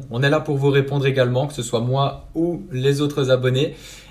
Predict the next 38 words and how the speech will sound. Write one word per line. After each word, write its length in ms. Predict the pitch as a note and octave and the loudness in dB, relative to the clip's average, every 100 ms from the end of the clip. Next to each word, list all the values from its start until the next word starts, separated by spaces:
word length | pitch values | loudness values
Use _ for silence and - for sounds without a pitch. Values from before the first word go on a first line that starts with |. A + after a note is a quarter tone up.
| - | -6
Et 140 | C3 C3 | 0 0
si 180 | - | -2
toutefois 500 | D#3 E3 - D#3 E3 C#3+ | -2 -2 2 4 6 6
la 140 | C#3+ | 2
vidéo 520 | D3 D3 D3+ D#3 D#3 | 2 0 2 2 0
vous 260 | C3+ B2+ D3+ | -2 -2 -2
plaît, 360 | C#3+ C3+ D3+ D#3 | 2 4 4 4
ben, 120 | A#2 | 0
comme 200 | C#3+ C#3+ | 0 0
d'habitude, 500 | C3+ B2+ B2 B2+ B2+ | 0 -2 -4 -4 0
le 80 | D3 | -2
petit 200 | C#3+ D3+ | -2 -6
pouce 240 | D3 C3 | -4 -4
bleu 400 | A#2+ C#3+ D3 - | 0 2 2 0
qui 160 | - D#3+ | -10 -8
fait 280 | C3+ D3+ D3+ | -2 0 -2
plaisir. 720 | C#3 - C#3+ C3 C3+ E3 E3+ - | -4 0 0 2 2 2 2 -2
Et 80 | D#3 | -4
si 180 | C#3 D#3+ | -4 -4
vous 120 | D#3+ | -2
n'êtes 160 | D3+ C#3+ | 0 0
pas 80 | |
encore 240 | C#3 C3+ A#2+ | -2 0 0
abonné, 340 | A2+ A2 A#2 | 0 0 -2
pensez 500 | C3 A#2 - B2 - - | -4 -6 -4 -4 -4 -4
à 80 | |
vous 200 | C#3 C#3 | -2 2
abonner 360 | C3 A#2 A2+ B2+ | 0 0 -2 0
et 40 | |
activer 340 | A2 - - A#2+ | -2 -2 -4 -2
la 100 | A2+ | -4
petite 180 | - - | -6 -4
cloche 300 | B2 - - - - - | -2 -2 -6 -20 -20 -10
pour 160 | - C#3+ | -2 2
recevoir 540 | C#3+ C#3+ A#2+ C#3+ C#3+ | 2 0 2 0 0
toutes 160 | - - | -2 0
les 100 | F3 | 0
notifications. 640 | D#3 D3+ D#3 D#3+ D3 C#3+ | 0 -4 -4 -2 -2 -4